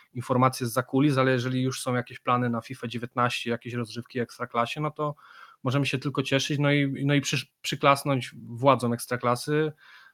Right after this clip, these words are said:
e, jakby, że, że mają otwarte oczy i, i podążają gdzieś tam za trendami, tak?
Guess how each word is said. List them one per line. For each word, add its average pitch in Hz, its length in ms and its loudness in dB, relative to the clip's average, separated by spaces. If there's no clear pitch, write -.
e, 120 260 2
jakby, 127 420 2
że, 139 220 2
że 139 120 4
mają 143 280 6
otwarte 139 420 2
oczy 143 280 4
i, 139 200 4
i 135 60 -6
podążają 135 500 4
gdzieś 127 160 0
tam 127 160 0
za 127 100 2
trendami, 127 500 0
tak? 113 180 -10